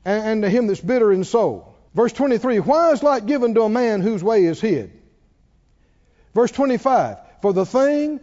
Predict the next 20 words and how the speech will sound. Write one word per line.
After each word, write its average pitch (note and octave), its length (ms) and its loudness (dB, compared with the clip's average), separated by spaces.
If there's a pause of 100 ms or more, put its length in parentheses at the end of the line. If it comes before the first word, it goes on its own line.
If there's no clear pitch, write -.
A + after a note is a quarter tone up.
(140)
which G3+ 220 0
I F3 140 2
greatly B3 400 -2
feared C3 480 -4 (240)
is E3 180 -2
come G#3 240 -2
on A#3+ 240 2
me, C#4+ 400 0 (160)
and E3+ 140 -4
that A3 160 -2
which A#3+ 180 0
I B3+ 120 4
was G3 180 0
afraid C4+ 340 2
of C#4+ 420 0 (140)
is G3+ 220 0
come G#3+ 320 -2
to E3+ 100 -6
me." C3 280 -10 (3000)
How G3+ 560 -4